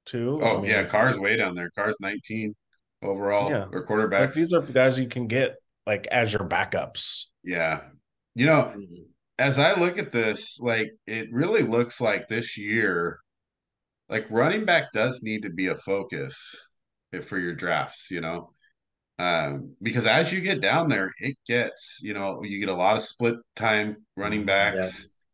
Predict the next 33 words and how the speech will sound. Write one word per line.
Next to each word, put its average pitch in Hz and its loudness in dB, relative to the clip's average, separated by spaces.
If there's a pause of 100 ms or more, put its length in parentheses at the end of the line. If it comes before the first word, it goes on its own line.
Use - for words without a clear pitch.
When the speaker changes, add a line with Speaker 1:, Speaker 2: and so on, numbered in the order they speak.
(400)
Speaker 3:
Yeah. 101 -2
Speaker 2:
you 98 0
know, 90 2
um, 71 -4 (1800)
I 131 4
think 160 0 (760)
though, 131 2
though 123 4 (200)
you 110 -8
can 185 -2
get 127 -2
guys 98 0
that 95 -2
do 107 -6
other 110 0
things 120 -2
like 95 -4
catch - -6
the 117 -4
ball, 113 2 (580)
you 98 -10
know, 95 -4
so 90 -6 (100)
don't 98 -6
forget 90 -6
Dalvin 95 0
Cook, 101 -4 (120)
but, 80 -4 (560)
you 92 -6
know, 85 0
I 90 0
think, 101 -4
uh, 80 2